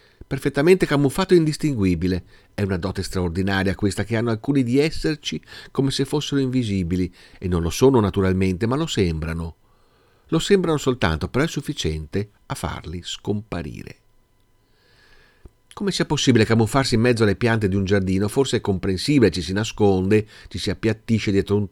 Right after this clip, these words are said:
tronco, si cerca di non apparire dissonanti tra il verde delle foglie e il marrone dei fusti. Ma come sia possibile farlo tra le piante ornamentali di una sala, mentre la corte passa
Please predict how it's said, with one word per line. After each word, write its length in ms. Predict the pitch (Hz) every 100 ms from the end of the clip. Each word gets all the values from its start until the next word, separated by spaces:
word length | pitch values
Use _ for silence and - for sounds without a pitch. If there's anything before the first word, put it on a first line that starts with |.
| -
tronco, 680 | 107 101 95 87 104 107 - -
si 140 | - 104
cerca 280 | 120 113
di 80 | 104
non 120 | 104
apparire 440 | 101 - 98 107 98
dissonanti 720 | 95 - 95 104 104 98 98
tra 140 | 92
il 100 | 92
verde 320 | 92 107 95 92
delle 180 | 87
foglie 440 | 85 95 101 95 90
e 40 |
il 60 | 87
marrone 340 | 85 82 101
dei 160 | 92 90
fusti. 500 | - 85 - - 87 _ _ _ _ _ _ _ _ _ _ _ _
Ma 60 | 147
come 180 | 190 190
sia 120 | -
possibile 460 | 175 - 165 156
farlo 300 | 147 127 107
tra 160 | 104 117
le 100 | 110
piante 340 | 131 139 123
ornamentali 540 | 117 110 110 107 127 110
di 60 |
una 140 | 107 120
sala, 360 | - 101 95
mentre 240 | 95 107 107
la 100 | 101
corte 360 | - 117 -
passa 540 | 98 92 87 - 90